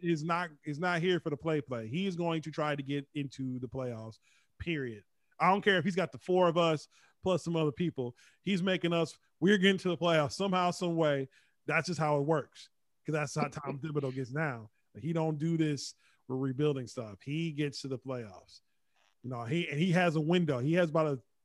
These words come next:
Speaker 1: three to five year window where he's effective, and then people start, you know, it
Speaker 2: Yeah,
Speaker 1: happened in Chicago,
Speaker 2: yeah.
Speaker 1: it happened in, it happened in, uh,
Speaker 2: Minnesota.
Speaker 1: Minnesota, you know, so,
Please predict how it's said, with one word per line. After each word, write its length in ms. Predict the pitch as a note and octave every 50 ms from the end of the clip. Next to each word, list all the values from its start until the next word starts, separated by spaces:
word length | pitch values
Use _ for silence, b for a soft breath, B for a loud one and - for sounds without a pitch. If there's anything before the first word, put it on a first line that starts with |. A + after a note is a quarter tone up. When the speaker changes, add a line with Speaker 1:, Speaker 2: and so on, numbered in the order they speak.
| _ _ _ _ _ _ _ _ _ _ _ _ _ _ _
Speaker 1:
three 580 | - D#3 D#3+ F3 G3 G#3+ A3 A3+ A3+ A3+ A3+ G#3 -
to 100 | - D#3+
five 480 | - - - F3+ F3 F3 E3+ F3+ F3 E3+
year 140 | E3+ E3
window 360 | D#3 D#3+ D#3+ D#3+ D#3 D3 C#3 C3+
where 160 | C3+ C#3+ C3+
he's 180 | C#3+ C#3+ B2
effective, 480 | A#2 - - E3 C#3+ - - C3+ A#2+ A#2
and 100 | A#2+ A#2
then 100 | A#2+ A2+
people 240 | - C#3 C3 C3 A#2+
start, 320 | - C3+ B2 B2 A#2+ A2+ - _ _ _ _ _ _ _ _ _ _ _ _ _ _ _
you 80 | - B2+
know, 120 | B2 A2+
it 100 | A2+ A2+
Speaker 2:
Yeah, 160 | A2+ A2 G#2+
Speaker 1:
happened 180 | G#2+ A#2+ D#3+ D#3+
in 80 | D#3 -
Chicago, 420 | - - E3+ F3 F3 F3+ - - - - F3+
Speaker 2:
yeah. 60 | D#3+
Speaker 1:
it 20 |
happened 300 | D#3 D#3+ D3 - D#3+ D#3
in, 140 | D3+ D3 D3 D3 D3 - C#3
it 80 | C3
happened 300 | B2+ C#3+ C#3+ - D#3 D3
in, 160 | D3 C#3+ B2+ -
uh, 40 |
Speaker 2:
Minnesota. 560 | A2 G#2 G2+ G2 - A#2 A2 A2 G#2+ G#2 G2+ - - _ -
Speaker 1:
Minnesota, 600 | D3+ D3+ D3+ - - E3+ D#3+ D3+ C3+ A#2 G#2+ G#2 - _ _ _ _ _ _ _ _ _
you 100 | A#2+ A#2+
know, 300 | A#2+ A#2 A#2 A2+ A#2 C3 -
so, 480 | - - D3 C3+ C3 B2 A#2+ A#2+ A#2+